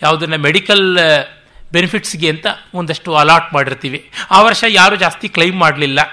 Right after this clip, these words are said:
ಆಗ ಅದು ಉಳಿದು ಬಿಡುತ್ತೆ ಆ ದುಡ್ಡು. ಅವನ ದೃಷ್ಟಿಕೋನ ಎಷ್ಟು ಚೆನ್ನಾಗಿದೆ ನೋಡಿ, ವಾ-, ವ್ಯಾಧಿತ ಶೇಷ ಅಂತ ಹೇಳ್ತಾನೆ.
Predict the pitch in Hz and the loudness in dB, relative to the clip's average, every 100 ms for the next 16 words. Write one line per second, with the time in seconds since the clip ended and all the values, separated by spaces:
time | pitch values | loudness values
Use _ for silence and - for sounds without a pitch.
0 | - - 170 160 160 135 135 147 139 131 | -12 -6 2 2 2 -2 -4 -4 -4 -6
1 | - 147 123 135 123 120 - _ _ _ | -2 -2 -2 -6 -6 -8 -8 _ _ _
2 | - - - - - 135 120 107 101 113 | -20 -20 -20 -20 -20 -16 -12 -12 -12 -12
3 | - - - 285 285 196 175 147 - 180 | -14 -14 -10 -10 -4 -2 -2 -4 -8 -12
4 | - 156 151 143 135 135 156 127 131 151 | -6 0 0 0 -6 -6 -6 2 6 6
5 | 151 143 131 127 160 196 208 202 170 160 | 6 2 2 2 4 2 -2 0 0 2
6 | 143 127 156 131 - | 0 0 -2 -10 -10